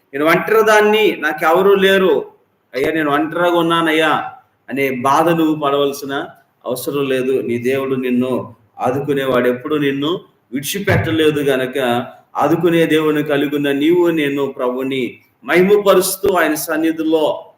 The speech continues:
ఈ చక్కటి మాటలను బట్టి బలపరచబడిన మనము చక్కగా సంతోషించుకుంటూ దేవుణ్ణి గణపరుస్తూ ముందుకెళ్దాం. నీలో ఉన్న బాధ, దిగులు అంతటిని విడిచిపెట్టు. దేవుడు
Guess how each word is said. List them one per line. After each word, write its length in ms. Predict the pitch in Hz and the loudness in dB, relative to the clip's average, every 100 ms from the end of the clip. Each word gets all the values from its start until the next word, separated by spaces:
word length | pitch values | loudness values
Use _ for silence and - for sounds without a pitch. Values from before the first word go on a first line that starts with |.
| _ _ | _ _
ఈ 80 | 123 123 | -10 -6
చక్కటి 460 | 165 165 190 185 170 | -8 -6 -6 -2 0
మాటలను 500 | 160 170 180 170 165 | 0 0 0 -2 0
బట్టి 200 | 160 160 | -2 -2
బలపరచబడిన 1040 | 147 143 151 156 - - - 143 147 143 139 139 135 135 | -2 -2 -2 -6 -6 -16 -16 -8 -6 -4 -6 -8 -12 -10
మనము 340 | 135 147 151 131 123 - _ _ _ _ _ _ _ _ _ - | -6 -4 -4 -6 -8 -20 _ _ _ _ _ _ _ _ _ -8
చక్కగా 460 | 170 175 196 196 196 | -6 2 4 4 4
సంతోషించుకుంటూ 1900 | 196 170 170 _ _ _ _ _ _ _ _ _ _ _ _ _ 156 151 160 | 2 -2 -4 _ _ _ _ _ _ _ _ _ _ _ _ _ -8 -6 -4
దేవుణ్ణి 320 | 143 143 143 | 2 2 2
గణపరుస్తూ 600 | 131 139 139 147 143 - 143 | -2 -2 -2 -6 -6 -8 -10
ముందుకెళ్దాం. 640 | 135 139 139 127 131 120 104 - _ 123 | -8 -10 -4 -4 -2 -4 -6 -20 _ -4
నీలో 180 | 143 160 | 2 2
ఉన్న 220 | 165 175 | 4 2
బాధ, 280 | 170 165 180 185 - | 4 4 6 2 2
దిగులు 340 | 165 190 185 _ _ - | 2 2 0 _ _ -8
అంతటిని 540 | 175 185 208 - 202 180 - _ | -6 -2 -4 -2 -6 -6 -8 _
విడిచిపెట్టు. 720 | 143 185 - 202 220 - 196 165 170 _ _ _ _ 123 131 | -2 0 -4 2 2 4 2 2 -4 _ _ _ _ -20 -4
దేవుడు 340 | 151 160 160 | 0 0 0